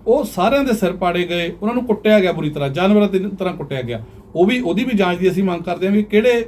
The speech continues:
ਮਤਲਬ ਕਿਹੜੀ ਹਦਾਇਤ ਤੇ ਐਸ ਡੀ ਐਮ ਸਾਹਿਬ ਦੇ ਹੁਕਮਾਂ ਤੇ ਹੋਇਆ, ਕਿਹਦੇ ਹੁਕਮਾਂ ਤੇ ਇੰਨੀ ਬੁਰੀ ਤਰ੍ਹਾਂ ਮਤਲਬ ਹੋਇਆ। ਜੇ ਹਾਂ, ਜੇ ਕਿਸੇ ਨੇ ਜੀ ਟੀ ਰੋਡ ਜਾਮ ਕੀਤਾ, ਜੀ ਟੀ ਰੋਡ ਜਾਮ ਕਰਨ ਦਾ ਤੁਸੀਂ ਪ-, ਪਰਚਾ ਦੇ ਦਿਓ।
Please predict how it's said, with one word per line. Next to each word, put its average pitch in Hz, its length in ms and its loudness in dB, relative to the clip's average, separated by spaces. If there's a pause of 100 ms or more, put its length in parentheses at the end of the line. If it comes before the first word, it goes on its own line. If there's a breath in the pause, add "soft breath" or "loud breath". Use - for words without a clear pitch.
(120)
ਮਤਲਬ 190 240 -6
ਕਿਹੜੀ 220 220 0
ਹਦਾਇਤ 160 260 2
ਤੇ 147 120 -8
ਐਸ 156 180 -4
ਡੀ 160 80 -6
ਐਮ 175 80 -6
ਸਾਹਿਬ 196 200 -2
ਦੇ 196 60 2
ਹੁਕਮਾਂ 180 280 -4
ਤੇ 180 100 -4
ਹੋਇਆ, 170 240 -4 (300 loud breath)
ਕਿਹਦੇ 254 200 2
ਹੁਕਮਾਂ 226 280 4
ਤੇ 190 120 0
ਇੰਨੀ 180 140 0
ਬੁਰੀ 160 200 -6
ਤਰ੍ਹਾਂ 156 380 -6
ਮਤਲਬ 160 400 -10
ਹੋਇਆ। 139 280 -2 (280 loud breath)
ਜੇ 160 140 4
ਹਾਂ, 185 160 4
ਜੇ 214 120 2
ਕਿਸੇ 202 240 -2
ਨੇ 202 100 2
ਜੀ 156 120 -4
ਟੀ 156 100 -8
ਰੋਡ 170 160 -6
ਜਾਮ 135 260 -4
ਕੀਤਾ, 139 300 -6
ਜੀ 151 140 -6
ਟੀ 147 120 -6
ਰੋਡ 151 180 -4
ਜਾਮ 135 340 -2
ਕਰਨ 131 260 -4
ਦਾ 156 100 -2
ਤੁਸੀਂ 160 280 -4
ਪ-, 208 160 -4
ਪਰਚਾ 247 320 -2
ਦੇ 254 140 4
ਦਿਓ। 233 220 -2